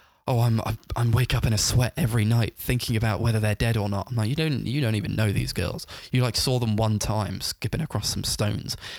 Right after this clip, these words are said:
and then, like, you were like, 'Oh, they're hot,' and then that was it. What attachment do you have to these girls?" But he goes up to the rock anyway, whatever, it, and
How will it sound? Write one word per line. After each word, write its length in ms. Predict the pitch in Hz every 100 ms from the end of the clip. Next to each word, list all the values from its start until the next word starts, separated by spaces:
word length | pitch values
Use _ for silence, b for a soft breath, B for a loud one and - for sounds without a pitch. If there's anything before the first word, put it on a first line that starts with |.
| B -
and 140 | 107
then, 140 | 101
like, 160 | 98 98
you 100 | 104
were 80 | 104
like, 140 | 101
'Oh, 180 | - 101
they're 200 | 101 104
hot,' 320 | 104 104 - - -
and 360 | 123 107 98 -
then 180 | 104 98
that 140 | 104
was 100 | 104
it. 300 | 107 - - B B -
What 360 | - 117 - -
attachment 460 | - - - 104
do 80 | 104
you 80 | 104
have 180 | 113 117
to 140 | -
these 100 | 104
girls?" 340 | - 95 147 - B B B B B _ _ - - -
But 80 |
he 60 | 123
goes 180 | 165 156
up 100 | 147
to 60 | 139
the 120 | 127
rock 180 | 120 117
anyway, 400 | 110 92 101 101 b b
whatever, 420 | 135 95 101 110 - _ _ _
it, 240 | - 113 -
and 480 | 117 110 107 -